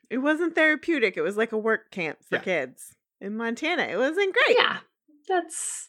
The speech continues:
Speaker 3: that's,
Speaker 1: Yeah.
Speaker 3: that
Speaker 2: Yeah.
Speaker 3: sounds right.
Speaker 2: Yeah.
Speaker 1: It was real bad.
Speaker 2: <laughs> But then they
Speaker 1: Yeah.
Speaker 2: talk about nineties pop
Speaker 3: Aw.
Speaker 2: culture. And it's
Speaker 1: Yeah.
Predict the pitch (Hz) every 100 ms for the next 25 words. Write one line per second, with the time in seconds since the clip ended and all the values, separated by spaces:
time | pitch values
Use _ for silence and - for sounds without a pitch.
0 | _ _ - 427 415 - - 403 453 -
1 | 381 247 202 202 359 - 170 170 - -
2 | 415 226 269 466 466 - 466 508 - -
3 | - - - - _ _ 208 208 240 247
4 | 247 247 220 233 220 233 - 220 - 311
5 | 285 - 110 - 180 - 294